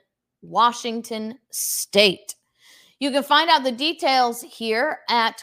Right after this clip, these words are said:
chris ann hall dot com. Just click on the calendar and you'll find a map and whatever. Hey guys, do me a favor. You know people, you have social media things.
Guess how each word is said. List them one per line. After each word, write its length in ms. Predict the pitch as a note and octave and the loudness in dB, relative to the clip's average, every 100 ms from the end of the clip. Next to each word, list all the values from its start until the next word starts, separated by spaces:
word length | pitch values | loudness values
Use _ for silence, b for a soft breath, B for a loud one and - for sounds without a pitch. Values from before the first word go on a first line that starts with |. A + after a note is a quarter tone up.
| - | -18
chris 340 | - C#4+ - - | -6 -6 -6 -6
ann 220 | A#3 A3+ | -6 -6
hall 280 | G#3 A#3 A3 | 0 0 2
dot 220 | A3 A3 | 2 2
com. 280 | A#3+ C4+ B3+ | -2 -4 -4
Just 240 | G#3+ - | -8 -10
click 260 | - D4 - A#3 | -8 -8 -4 -2
on 260 | C4 B3 | -2 -2
the 100 | F#3+ - | -6 -10
calendar 600 | - E4 D4+ A3 A3+ D4 b b b b b | -4 0 0 2 0 -2 b b b b b
and 100 | B3 | -2
you'll 120 | B3 A3+ | 0 -2
find 360 | B3 A#3+ A3+ | 0 0 0
a 40 | G3+ | -2
map 420 | A3 C#4+ F4 F4 | 2 2 2 0
and 160 | C4+ B3+ | 0 2
whatever. 440 | B3+ D#4 D4+ F3+ - b b - | 2 2 0 -2 -6 b b -6
Hey 140 | F#4+ | 2
guys, 340 | D#4 D#4+ C#4+ - | 4 4 0 -4
do 80 | F#4 | -4
me 140 | A#4 C#5 | -4 -6
a 120 | C5+ - | -8 0
favor. 460 | C4+ E4 G#3 - - _ _ _ _ _ | 2 2 0 -6 -10 _ _ _ _ _
You 320 | C#4+ A4 A4+ | -2 0 0
know 260 | G#4+ A#4+ A#4 | 0 0 0
people, 300 | F4+ C4 A3+ | -4 -4 -2
you 140 | B3 F#4+ | -2 -2
have 100 | A4 | -4
social 460 | - D#4+ C4+ A#3 | -2 -2 -2 -4
media 500 | G#3+ G3 F#3+ F#3+ A3 G#3+ | -6 -4 -6 -4 -6 -4
things. 420 | A3+ B3+ E4 E4 | -4 -4 -6 -12